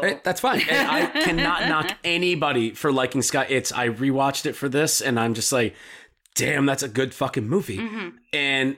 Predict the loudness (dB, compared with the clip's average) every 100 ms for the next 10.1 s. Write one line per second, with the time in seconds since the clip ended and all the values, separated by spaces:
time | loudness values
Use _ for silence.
0 | _ -2 2 2 2 0 -4 -2 -2 -2
1 | -6 0 0 0 -2 0 0 0 0 -4
2 | -4 0 0 0 -2 -2 -2 -2 -2 -2
3 | -2 -2 -4 -4 -2 -2 -2 -2 -6 -10
4 | _ _ _ _ _ _ -16 -2 -2 0
5 | 0 0 0 0 2 -2 -2 -4 -4 -6
6 | -10 _ _ _ -4 0 2 0 0 -2
7 | -2 -2 0 0 -2 -4 -2 -2 -2 -6
8 | -6 -4 -6 -6 -4 -4 -2 -2 -2 0
9 | 0 0 0 -2 -2 -4 -2 0 -2 -2
10 | -6